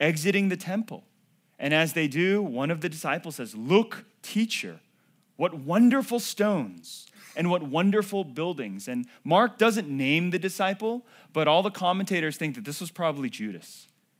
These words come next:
Judas was probably like, "Man, this is an awesome temple. And Jesus, when you reign, this is gonna be your headquarters,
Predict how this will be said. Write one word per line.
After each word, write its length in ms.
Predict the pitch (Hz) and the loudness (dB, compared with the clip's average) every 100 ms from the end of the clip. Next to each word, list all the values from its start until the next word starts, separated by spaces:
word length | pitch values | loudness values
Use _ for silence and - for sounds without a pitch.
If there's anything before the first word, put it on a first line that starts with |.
| _ _ | _ _
Judas 340 | - 170 208 185 | -4 0 0 -2
was 100 | 185 | -4
probably 200 | 185 160 | 0 2
like, 240 | 143 - | 2 2
"Man, 280 | 143 139 113 | -2 -2 0
this 420 | 151 247 - - - - _ | 2 2 0 -8 -14 -20 _
is 140 | 175 147 | -6 -4
an 100 | 139 | -2
awesome 460 | 131 143 - 143 127 | 0 0 -2 -8 -8
temple. 480 | 131 110 92 80 _ _ _ _ _ _ - | -8 -10 -12 -20 _ _ _ _ _ _ -6
And 180 | 143 | -6
Jesus, 600 | 127 180 208 214 220 - - _ | -2 0 2 0 -2 -8 -18 _
when 200 | 123 127 | -4 -2
you 200 | 156 220 | 2 2
reign, 680 | 175 131 131 151 202 240 240 _ _ _ - | 2 0 0 0 0 0 -2 _ _ _ -14
this 160 | 123 | -10
is 100 | 196 | -6
gonna 160 | 208 196 | -4 -4
be 280 | 139 165 190 | -2 -2 -2
your 220 | 127 127 | -4 -6
headquarters, 720 | 135 165 - 98 82 - - | -4 -6 -8 -14 -14 -20 -20